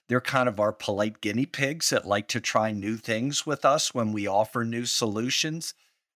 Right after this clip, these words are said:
And one client in particular came up on stage and offered a testimonial in writing and really kind of was a strong evangelist of the value that they're getting from the solution.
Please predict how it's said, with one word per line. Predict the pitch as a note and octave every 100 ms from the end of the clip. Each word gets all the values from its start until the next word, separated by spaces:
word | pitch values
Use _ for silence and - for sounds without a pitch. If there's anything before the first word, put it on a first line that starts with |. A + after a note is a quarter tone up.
| -
And | A2 A2 G2+
one | B2 C#3
client | - C#3+ B2+ B2 A2+
in | A2+ A2
particular | - - D3 D#3 - A2+ G#2
came | - B2 A#2
up | A2+ -
on | A2+ G#2
stage | - - A2+ B2 -
and | G#2
offered | G2+ A2 - A2
a | G2
testimonial | - A#2+ A#2+ - A2 G#2 A#2+ A#2+ A2+ G2+
in | - G#2+ A#2
writing | A2 A2 A#2+ B2+ C#3 D3 - _ _ _ -
and | A2 A2 G#2+ A2
really | A#2+ B2 B2+ B2+ B2
kind | - - A2+ A2+
of | F#2+
was | G#2+ G2+ G2+
a |
strong | - - A2 A2 A2
evangelist | G2+ G2+ G#2 A#2 A2 F#2 F2 E2+ -
of | F#2 D#2+
the | F2
value | D#2 F#2 F#2+ G2 F#2
that | E2 F2 -
they're | G2 F2+
getting | F#2 F2+ F2+ E2+
from | - - F#2 F#2
the | E2+
solution. | - F#2+ E2 G2+ A2 - - D#2+ D#2